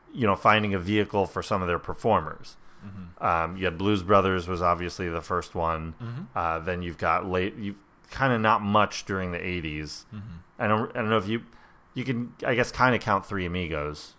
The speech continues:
Speaker 1: 'cause that was Lorne Michaels produced,
Speaker 2: Yeah,
Speaker 1: starring
Speaker 2: but
Speaker 1: three
Speaker 2: it's
Speaker 1: people who were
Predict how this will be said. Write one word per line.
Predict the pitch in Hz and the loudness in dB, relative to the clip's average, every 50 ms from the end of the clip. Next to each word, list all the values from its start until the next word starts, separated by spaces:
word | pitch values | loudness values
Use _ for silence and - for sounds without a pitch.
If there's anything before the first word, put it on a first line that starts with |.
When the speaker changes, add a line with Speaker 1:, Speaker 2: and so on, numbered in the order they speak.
| _ - _ _ _ _ - | _ -20 _ _ _ _ -4
Speaker 1:
'cause | - 98 | 0 2
that | 92 95 | 2 2
was | 90 90 82 | 2 2 2
Lorne | 90 92 92 90 87 | 2 2 4 4 2
Michaels | 90 90 - - 85 78 | 2 0 0 -2 -6 -8
produced, | - - - 85 76 82 80 80 78 - - - - - - - - _ _ - | -8 -8 -8 -6 -4 -4 -4 -4 -6 -8 -10 -12 -14 -16 -18 -20 -20 _ _ -12
Speaker 2:
Yeah, | 151 139 139 - 87 | -6 0 2 2 4
Speaker 1:
starring | 87 101 120 117 117 82 82 78 - - - - - - | 4 2 2 0 -2 -4 -6 -10 -12 -16 -20 -20 -14 -10
Speaker 2:
but | - 123 | -8 -4
Speaker 1:
three | 90 90 90 | -2 -2 -2
Speaker 2:
it's | 87 - | -2 -2
Speaker 1:
people | 98 92 - 92 87 82 | -2 0 0 0 0 0
who | 85 82 | 0 0
were | 82 80 80 80 85 | 0 0 0 0 -2